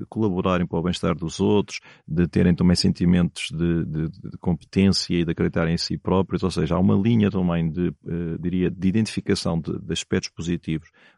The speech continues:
Muitas vezes nós esquecemos, nós estamos muito centrados, isso vem de, de uma linha mais de saúde e doença. Ok, vou ver o que problemas é que os jovens têm e estou só a avaliar uma das faces da moeda e esquecemos as, as outras. Nós temos hoje, eh,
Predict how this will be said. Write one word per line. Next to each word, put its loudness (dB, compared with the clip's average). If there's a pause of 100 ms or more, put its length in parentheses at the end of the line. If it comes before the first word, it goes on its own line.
Muitas 4
vezes 2
nós 4
esquecemos, -2
nós -2
estamos 0
muito 2
centrados, 0
isso -4
vem 2
de, 0
de 0
uma 2
linha 2
mais 0
de -8
saúde 0
e 0
doença. -2 (280)
Ok, 0
vou -2
ver 4
o -4
que -20
problemas 2
é 2
que -6
os -2
jovens 2
têm -4 (100)
e -8
estou -4
só 0
a -4
avaliar 0
uma 2
das -4
faces -4
da -2
moeda 2
e 0
esquecemos -2
as, -2
as -2
outras. -6 (280)
Nós -6
temos -2
hoje, 0
eh, 0